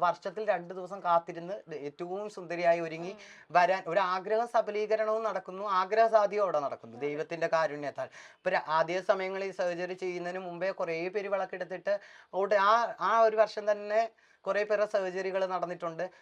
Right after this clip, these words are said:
Speaker 1: അപ്പൊ രണ്ട് സർജറിയും ചെയ്യാതിരിക്കുന്ന സമയത്ത് പോയി വിളക്കെടുക്കുന്നതിനോട്
Speaker 2: ഉം.
Speaker 1: ഞാൻ യോജിക്കുന്നു. അത് നിങ്ങൾ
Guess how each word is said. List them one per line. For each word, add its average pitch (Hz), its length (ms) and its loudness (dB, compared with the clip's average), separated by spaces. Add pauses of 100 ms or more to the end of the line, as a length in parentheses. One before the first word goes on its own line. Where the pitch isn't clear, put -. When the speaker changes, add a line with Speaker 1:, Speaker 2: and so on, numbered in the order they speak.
(120)
Speaker 1:
അപ്പൊ - 140 -4 (220)
രണ്ട് 165 360 2
സർജറിയും 214 480 -2
ചെയ്യാതിരിക്കുന്ന 190 500 -2 (100)
സമയത്ത് 170 360 -8 (160)
പോയി 185 220 -6
വിളക്കെടുക്കുന്നതിനോട് 147 760 -6
Speaker 2:
ഉം. 202 120 -12
Speaker 1:
ഞാൻ 151 80 -8 (100)
യോജിക്കുന്നു. 113 440 -14 (380)
അത് 170 100 -2 (100)
നിങ്ങൾ 240 180 0